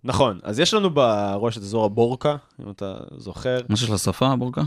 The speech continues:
Speaker 1: כן, אז, אה, יש את הוורניקט והבורקה. הבורקה זה אזור שאחראי על הדיבור, והוורניקט זה על השפה, על ההבנה, סליחה. אמ,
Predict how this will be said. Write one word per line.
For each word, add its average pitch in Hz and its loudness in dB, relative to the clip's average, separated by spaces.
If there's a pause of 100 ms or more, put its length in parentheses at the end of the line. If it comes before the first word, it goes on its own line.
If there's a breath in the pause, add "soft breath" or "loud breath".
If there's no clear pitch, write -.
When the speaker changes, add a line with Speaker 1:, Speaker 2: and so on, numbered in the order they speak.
Speaker 1:
כן, 107 2
אז, 104 -6
אה, 113 0
יש 127 -2
את - -4
הוורניקט 147 2
והבורקה. 113 -2
הבורקה 139 0
זה 127 0
אזור 117 0
שאחראי 110 0
על 110 2
הדיבור, 104 0
והוורניקט 117 0
זה 117 -2
על 101 -2
השפה, 101 -2 (100)
על 123 4
ההבנה, 107 -2
סליחה. 87 -12 (680 loud breath)
אמ, 110 4